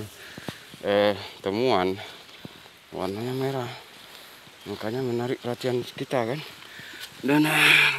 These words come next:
kurang bagus ya. Dan ini ada lagi nih ya, ini merah-merah, lebih merah lagi kan. Itu merah, ini merah nih kan. Ini lebih merah lagi nih. Dan ini ya, eh, para sahabat, saat ini cuacanya nih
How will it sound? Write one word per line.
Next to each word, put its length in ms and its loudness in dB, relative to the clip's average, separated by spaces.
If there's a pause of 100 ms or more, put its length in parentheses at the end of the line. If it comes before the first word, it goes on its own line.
kurang 160 0
bagus 400 0
ya. 80 -4
Dan 240 2
ini 240 0
ada 80 0
lagi 240 -4
nih 160 0
ya, 240 -2
ini 80 -4
merah-merah, 560 -2
lebih 240 -4
merah 240 0
lagi 240 -4
kan. 120 -6 (520)
Itu 80 -8
merah, 320 0 (240)
ini 80 -6
merah 320 -4
nih 160 -2
kan. 80 -4 (640)
Ini 80 -2
lebih 160 -4
merah 240 0
lagi 240 -2
nih. 160 -2 (800)
Dan 240 2
ini 240 2
ya, 80 0 (240)
eh, 240 -2
para 160 -4
sahabat, 720 -4 (640)
saat 320 -4
ini 240 -4
cuacanya 560 0
nih 160 -4